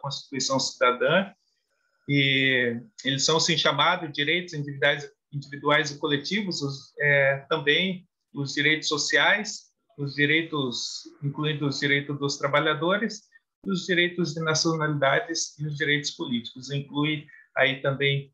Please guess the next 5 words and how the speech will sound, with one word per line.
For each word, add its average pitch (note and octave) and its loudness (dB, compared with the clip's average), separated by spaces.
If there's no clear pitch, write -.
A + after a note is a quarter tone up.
os C3 -4
nossos C#3 0
direitos B2+ -4
à C3+ 2
liberdade B2+ 0